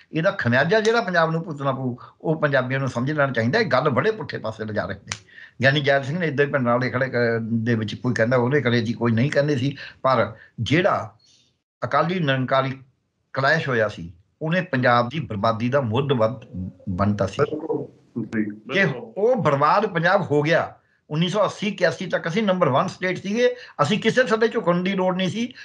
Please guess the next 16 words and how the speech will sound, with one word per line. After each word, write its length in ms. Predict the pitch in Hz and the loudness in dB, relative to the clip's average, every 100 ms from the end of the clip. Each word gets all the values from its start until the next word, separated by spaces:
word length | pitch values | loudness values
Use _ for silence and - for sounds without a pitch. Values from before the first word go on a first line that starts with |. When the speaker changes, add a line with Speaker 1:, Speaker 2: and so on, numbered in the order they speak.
| - | -4
Speaker 1:
ਸਾਡੇ 280 | 143 170 190 | 0 2 2
ਜਿਵੇਂ 220 | 196 202 | 2 2
ਕੋਈ 220 | 220 262 | 0 0
ਕਰਜ਼ਾ 320 | 240 170 202 | 0 2 0
ਨਹੀਂ 140 | 202 202 | 0 -2
ਸੀ, 220 | 208 240 - _ - | -4 -6 -12 _ -10
ਸਾਡੇ 260 | - 165 196 | -2 0 2
ਐਨ 280 | 220 240 | 2 2
ਸਕੂਲ, 560 | 190 151 170 175 190 175 | -2 -6 -4 -2 0 2
ਹਸਪਤਾਲ, 520 | 160 160 175 185 185 | 2 0 0 2 2
ਸਾਡਾ 300 | - 180 180 | 0 -2 0
ਸਾਰਾ 280 | 175 294 254 | 0 0 0
ਸਿਸਟਮ 360 | 170 156 160 160 | -4 -8 -6 -4
ਵਧੀਆ 220 | 226 240 | 0 0
ਚੱਲਦਾ 300 | 147 123 117 | 0 -2 -2
ਸੀ। 160 | - | -4